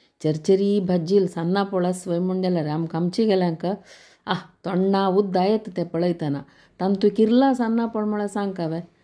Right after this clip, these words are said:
आह, भारी रुची. हांगा हांवें जीव किरला सन्ना पोळ केला. हांव एक देड पाव भर सुरय तांदूळ दोन गंटे फुडें तिंबत घाला. ताका पळय हांव एक वळ्याचे सोय घाला हांगा. म्हळ्यार एक, एक कप भर आसा. ताका एक तीन चार बॅडगी मिरसांग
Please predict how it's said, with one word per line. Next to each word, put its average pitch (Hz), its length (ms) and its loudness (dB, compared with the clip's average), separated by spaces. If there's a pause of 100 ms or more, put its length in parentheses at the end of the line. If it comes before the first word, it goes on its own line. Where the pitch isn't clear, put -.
(120)
आह, 175 120 -2 (180)
भारी 180 400 6
रुची. 240 360 0 (420)
हांगा 254 200 2
हांवें 156 260 -2
जीव 294 320 4
किरला 196 280 2
सन्ना 196 300 -2
पोळ 190 220 -2
केला. 147 360 -6 (420)
हांव 170 160 0
एक 196 260 0
देड 214 220 6
पाव 214 220 0
भर 208 220 0
सुरय 220 380 2
तांदूळ 185 560 0
दोन 185 220 0
गंटे 185 220 -4
फुडें 190 320 2
तिंबत 190 360 2
घाला. 147 300 -4 (380)
ताका 247 220 -8
पळय 170 100 -2
हांव 175 140 0
एक 247 260 2
वळ्याचे 202 500 0
सोय 262 240 2
घाला 147 300 0
हांगा. 139 320 -2 (240)
म्हळ्यार 254 200 -4
एक, 262 140 -6 (340)
एक 262 180 -4
कप 254 180 -2
भर 226 260 2
आसा. 214 280 -2 (500)
ताका 262 300 -4
एक 247 240 -4
तीन 247 300 6
चार 233 200 2
बॅडगी 220 380 0
मिरसांग 165 440 -2